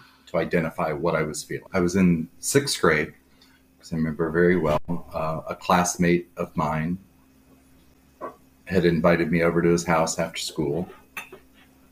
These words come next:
and he asked if I wanted to see girly magazines from his brother.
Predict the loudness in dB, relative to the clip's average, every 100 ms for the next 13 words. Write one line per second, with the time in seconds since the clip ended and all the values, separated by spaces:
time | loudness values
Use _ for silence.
0 | -14 -12 -2 2 4 6 4 2 0 -12
1 | -20 -20 -20 -20 -20 _ -20 _ _ _
2 | _ _ _ -18 -2 2 2 0 -4 0
3 | 4 4 4 2 -2 -8 _ _ -20 -8
4 | -2 -2 0 2 4 4 2 0 -4 -4
5 | -2 -2 -2 -10 _ -20 _ -18 -18 -20
6 | -20 -20 -20 -12 -2 0 0 2 2 2
7 | 0 -6